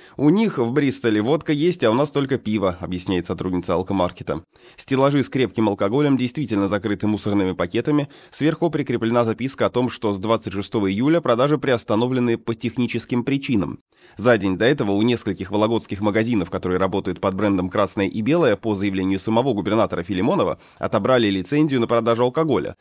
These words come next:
С первого августа ограничение распространилось на всю областную сеть. Глава региона сообщил, что алкомаркеты «Красное» и «Белое»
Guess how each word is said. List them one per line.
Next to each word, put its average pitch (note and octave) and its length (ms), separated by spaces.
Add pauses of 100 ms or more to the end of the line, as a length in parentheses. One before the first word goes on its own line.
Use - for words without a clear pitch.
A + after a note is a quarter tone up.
(260)
С - 80
первого B2+ 340
августа D3 420
ограничение A2 600
распространилось B2 640
на A#2+ 120
всю - 300
областную B2 480
сеть. - 280 (280)
Глава A2 280
региона F#2+ 320
сообщил, G#2+ 380
что - 220
алкомаркеты G#2+ 580
«Красное» G#2+ 400
и F#2 120
«Белое» C3 380